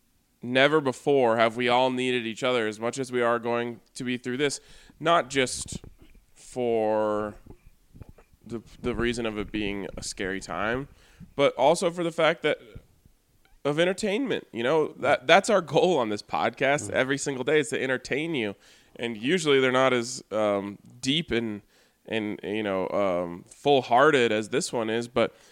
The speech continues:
Speaker 1: th-, you know, when we wake up, when we wake up and we sit down on this podcast, our goal is, you know, give the people something to laugh
Speaker 2: Mm-hmm.
Speaker 1: about, give the people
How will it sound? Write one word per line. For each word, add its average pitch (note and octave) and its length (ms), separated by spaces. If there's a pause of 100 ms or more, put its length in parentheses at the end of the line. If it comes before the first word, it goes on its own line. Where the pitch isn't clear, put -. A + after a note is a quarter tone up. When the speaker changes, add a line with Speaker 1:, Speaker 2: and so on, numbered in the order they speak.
(260)
Speaker 1:
th-, - 180
you A#2+ 160
know, A#2+ 140
when B2 140
we D3+ 160
wake D3 240
up, D3 200
when C3 180
we C#3+ 120
wake C#3 220
up C#3+ 120
and C3 80
we B2 60
sit B2+ 160
down B2 160
on A#2+ 60
this A2 120
podcast, C3 480
our A#2+ 120
goal A#2 240
is, A2 120
you G2+ 400
know, G2+ 80
give C#3 240
the D3 60
people C3 240
something A2+ 380
to G2+ 80
laugh A#2 300
Speaker 2:
Mm-hmm. A#2 100
Speaker 1:
about, F2 280
give C3+ 140
the D3 80
people B2+ 340